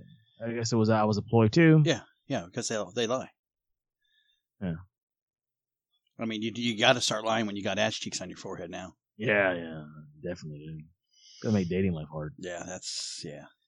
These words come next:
Speaker 2: You gotta pay, <laughs> you gotta, you gotta, you gotta have some money to
Speaker 1: All right.
Speaker 2: get your winky
Speaker 1: Now,
Speaker 2: touched. <laughs>
Speaker 1: I, I've talked a lot about many great scenes in this movie. This, by far, one of the worst.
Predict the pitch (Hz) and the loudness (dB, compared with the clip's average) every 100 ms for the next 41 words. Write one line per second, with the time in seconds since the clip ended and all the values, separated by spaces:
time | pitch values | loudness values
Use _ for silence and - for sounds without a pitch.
0 | _ 101 92 80 95 87 - - 123 110 | _ -10 -8 -8 -10 -10 -12 -10 -10 -8
1 | 120 120 120 - 127 120 107 101 98 - | -8 -6 -6 -2 -2 0 -2 -4 -6 -8
2 | 95 92 90 87 - _ - - - - | -10 -10 -10 -10 -12 _ -20 -18 -6 6
3 | 147 139 117 101 98 95 110 107 101 110 | 8 10 8 8 4 0 -4 -6 -4 8
4 | 147 160 - - 131 - - _ - 143 | 10 8 2 -6 -6 -6 -14 _ -14 -10
5 | 135 165 151 175 165 151 131 135 127 120 | 2 4 6 8 8 8 8 8 6 4
6 | 120 113 117 127 127 120 123 120 123 123 | 4 6 8 10 8 8 6 6 8 10
7 | 117 107 113 - 117 107 110 107 _ _ | 10 10 8 10 12 12 10 8 _ _
8 | _ _ 117 147 - 139 123 117 104 104 | _ _ 12 12 12 8 10 8 8 4
9 | 95 _ _ 117 98 85 80 78 - - | 2 _ _ 4 6 2 -6 -8 -12 -12